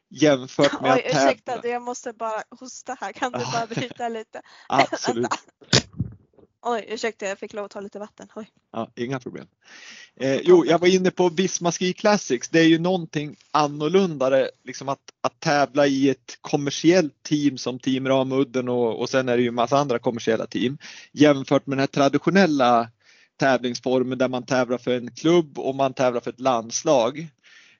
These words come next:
Speaker 1: Eh, och hur, hur ser du liksom, hur, hur är förhållandet? Ni, ni har ju liksom egentligen ingenting med fis att göra mer än att ni måste ha en fis-licens för att, för att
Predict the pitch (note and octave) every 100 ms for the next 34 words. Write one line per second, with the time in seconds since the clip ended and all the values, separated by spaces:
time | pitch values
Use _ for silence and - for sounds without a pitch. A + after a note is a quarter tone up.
0 | - A#2 C3 C3 C3+ C#3 A#2+ _ _ _
1 | _ _ - E3 - - - _ _ _
2 | _ _ _ _ _ _ _ _ - D#3+
3 | F#3 D#3 F#3+ - F#3+ F3+ F3+ F3+ F3 F3
4 | E3 E3 C3+ _ - D3 D3 E3 F3 F3+
5 | - E3+ F#3+ A3 F#3 B2 E3+ D#3 F3 E3+
6 | F#3 F3 E3+ F#3 E3+ F3+ G#3 G3 D3+ D#3+
7 | E3 D#3+ D#3 - G#3 F3 C#3+ C3+ - F#3+
8 | - - - B2+ C#3+ C#3 C3+ C3+ C3+ C3+
9 | C3+ C3+ C#3 C3+ C3 B2 C#3 B2+ - C3+
10 | - D#3+ D#3 - B2 A#2+ _ - - _
11 | _ - A2+ - - -